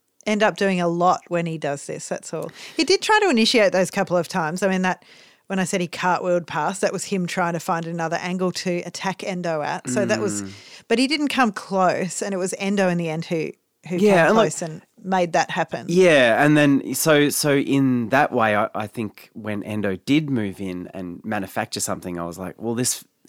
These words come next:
Speaker 2: feels like more positive sumo."
Speaker 1: Mm.
Speaker 2: I'm not sure. Like, I, I'm not putting this all on Ura. I, I feel like there's something going on with me right now.
Speaker 1: <laughs>
Speaker 2: And,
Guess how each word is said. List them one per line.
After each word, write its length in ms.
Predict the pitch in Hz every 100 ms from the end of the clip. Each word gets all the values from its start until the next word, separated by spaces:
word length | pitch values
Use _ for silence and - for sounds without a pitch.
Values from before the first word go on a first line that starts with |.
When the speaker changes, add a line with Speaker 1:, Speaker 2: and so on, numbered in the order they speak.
| _ _
Speaker 2:
feels 340 | - - 143 120
like 160 | 107
more 160 | 120 104
positive 420 | - 104 101 87
sumo." 480 | - - 90 87 82 _ -
Speaker 1:
Mm. 60 | 175 165 160 -
Speaker 2:
I'm 100 | 180
not 160 | 254 269
sure. 280 | - 220 165
Like, 180 | 156 -
I, 160 | - - - -
I'm 120 | 190
not 160 | 233 -
putting 240 | 208 202
this 180 | 160 160
all 140 | 143
on 140 | 123 -
Ura. 420 | 113 113 110 -
I, 120 | 113 - _ _ 127
I 60 |
feel 280 | - 147 135
like 280 | 123 113 -
there's 160 | 120 104
something 300 | 113 98 104
going 240 | 107 101
on 80 | 101
with 180 | 95 90
me 320 | 107 160 185 _
right 220 | 127 131
now. 240 | 135 151 196
Speaker 1:
<laughs> 340 | 190 285 370 359 349 - _ _ _ _ _ _
Speaker 2:
And, 760 | 123 113 110 107 107 104 98